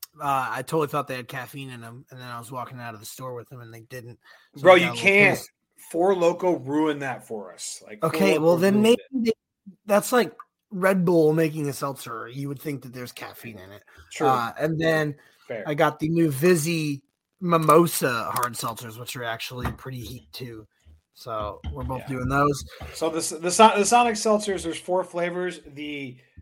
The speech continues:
Speaker 2: of course, you would imagine 'cause they have original limeade, classic lemonade. They got a mixed berry one, so I feel like they're just like, "Hey, we have three classic, you know, drinks that people get. Let's throw in
Speaker 1: Someone's
Speaker 2: a"
Speaker 1: got, someone's gotta throw in some, like,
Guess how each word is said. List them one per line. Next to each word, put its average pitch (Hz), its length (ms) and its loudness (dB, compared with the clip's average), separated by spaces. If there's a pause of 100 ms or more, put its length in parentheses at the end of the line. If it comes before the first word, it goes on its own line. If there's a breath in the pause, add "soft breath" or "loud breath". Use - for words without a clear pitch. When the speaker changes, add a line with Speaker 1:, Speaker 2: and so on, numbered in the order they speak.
Speaker 2:
of 147 100 -16
course, 185 360 0
you 170 80 -2
would 160 100 0
imagine 151 340 -2
'cause 135 120 -12
they 143 140 0
have 143 260 0
original 170 520 0
limeade, 160 720 0
classic 165 480 -2
lemonade. 151 560 -4 (200 soft breath)
They 147 80 -6
got 156 140 0
a 147 40 0
mixed 143 460 -6
berry 143 280 -2
one, 147 240 -6
so 139 140 -8
I 127 40 -6
feel 143 180 -4
like 135 100 -6
they're 135 160 -8
just 127 100 -10
like, 127 200 -8 (320 soft breath)
"Hey, 254 160 6
we 233 140 6
have 214 200 2
three 208 420 0
classic, 185 540 -4 (100)
you 165 120 -10
know, 160 160 -4
drinks 165 320 -6
that 147 60 -14
people 147 200 -6
get. 147 400 2 (320)
Let's 170 200 -4
throw 185 260 6
in 330 60 6
Speaker 1:
Someone's - 40 2
Speaker 2:
a" 277 40 2
Speaker 1:
got, 185 280 8 (520)
someone's 311 320 -2
gotta 190 180 4
throw 170 480 4
in 143 180 0
some, 190 460 2
like, 139 240 0